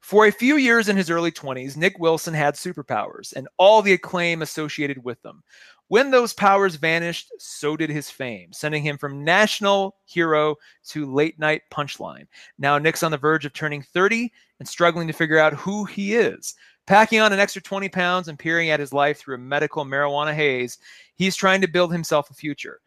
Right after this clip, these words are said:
But all that's left is a man who hasn't been super for a very long time." Uh, and like I said, this collects, uh, issues one through five. So this is a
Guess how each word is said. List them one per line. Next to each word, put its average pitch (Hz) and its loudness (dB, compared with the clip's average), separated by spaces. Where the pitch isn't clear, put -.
But 131 -2
all 196 8
that's 254 4
left 220 4
is 156 -6
a 160 -6
man 175 0
who 170 -6
hasn't 165 0
been 165 -4
super 147 -10
for 131 -8
a 127 -10
very 120 -6
long 120 -8
time." 104 -16
Uh, 107 0
and 104 -2
like 110 -4
I 110 -6
said, 107 -10
this 107 -10
collects, - -6
uh, 98 -2
issues 117 -8
one 113 -12
through 117 -16
five. - -4
So 233 4
this 320 2
is 262 0
a 220 6